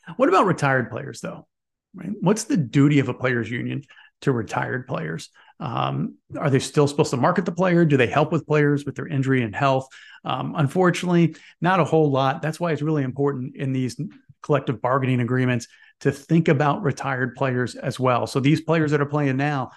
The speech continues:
you know, in just a few years, they're going to be retired. What can we do to set things up for them? Um, because by law, the union can only,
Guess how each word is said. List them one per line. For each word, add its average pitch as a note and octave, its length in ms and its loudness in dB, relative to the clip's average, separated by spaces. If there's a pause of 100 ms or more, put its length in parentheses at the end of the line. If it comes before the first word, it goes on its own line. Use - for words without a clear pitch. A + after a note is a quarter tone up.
(180)
you D3+ 80 -6
know, B2 160 -2
in B2 60 0
just D#3 180 -2
a D3+ 60 -2
few D3 180 4
years, C3+ 460 2 (240)
they're C#3+ 100 -2
going C3+ 300 2
to C3+ 40 -2
be B2+ 140 0
retired. A#2+ 560 -6 (200)
What D3+ 200 -2
can D#3 100 2
we D3+ 80 4
do C3+ 220 4
to B2+ 80 -2
set C3+ 280 -6
things A2+ 220 -8
up - 220 -6
for - 80 -10
them? - 300 -12 (320)
Um, A#2+ 560 -4
because C3 360 -2
by E3 280 2
law, D3 340 2
the B2+ 100 -2
union C3+ 360 4
can C3 320 -8 (220)
only, D3 720 6